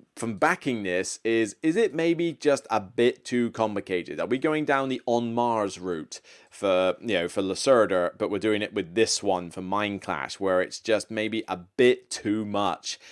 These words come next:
a bit too complicated for its own good? But we shall see. I enjoyed what I did so far. I hope this is amazing when I finally get to play it properly, when it's, uh, fulfilled. But I won't be going near this at Essen because,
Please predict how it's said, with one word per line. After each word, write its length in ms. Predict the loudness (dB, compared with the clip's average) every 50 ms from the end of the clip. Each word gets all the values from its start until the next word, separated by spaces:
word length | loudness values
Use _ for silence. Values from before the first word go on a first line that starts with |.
| -20 -18 _
a 120 | -6 -4 -4
bit 500 | -4 -6 0 4 8 8 8 6 4 -4
too 240 | 0 2 2 2 2
complicated 720 | 4 2 2 2 2 -2 -6 -2 0 0 2 0 -2 -2
for 180 | -4 -4 -2 -2
its 140 | -2 -2
own 300 | 0 -2 0 -2 -2 -6
good? 480 | -8 -6 -2 0 0 0 -2 -4 -8 -14 _ _ -20 -20 -20 _ _ _ _ 0
But 260 | 4 4 4 4 2 _ _ _ _ -8
we 160 | -2 -2 -2
shall 260 | 0 2 4 4 4
see. 460 | 4 2 0 4 4 4 4 4 2 -2 _ _ _ _ _ 2
I 120 | 4 4
enjoyed 520 | 4 4 2 0 2 4 6 8 8 8 6
what 160 | 6 4 4
I 80 | 4 4
did 240 | 2 2 2 2
so 240 | 0 0 0 0 0
far. 540 | 0 -2 0 2 4 4 6 6 4 4 0 _ _ _ -4
I 140 | -2 -2
hope 340 | -2 0 4 4 4 4 4
this 220 | 2 0 0 0 -2
is 100 | -4 -4
amazing 540 | -2 0 0 0 0 0 0 -2 -2 -2
when 100 | -2 -2
I 80 | -2 -4
finally 380 | -2 -2 -2 -2 0 0 0 0
get 180 | 0 -2 -4
to 80 | -4 -6
play 180 | -2 0 0
it 140 | 0 0 -2
properly, 600 | 0 0 0 2 0 -2 0 0 0 0 0 -4 _ _
when 180 | -2 -2 -2 -2
it's, 220 | -4 -6 -4 0
uh, 100 | 0 0
fulfilled. 640 | 0 -2 -10 -6 -2 2 4 6 6 6 4 4 0 -4 -18 -20 -20 -20 -20 -16 _ 2
But 280 | 6 8 8 8 8 6 4
I 120 | 4 6
won't 280 | 6 6 4 2 2 -2
be 140 | -4 -4 -2
going 260 | 0 -2 -2 -2 -2
near 160 | -2 0 0
this 180 | 0 0 -2 -2
at 80 | 0
Essen 460 | 0 0 0 4 4 4 4 4 0 -2
because, 500 | -4 -4 -2 0 0 2 2 0 -2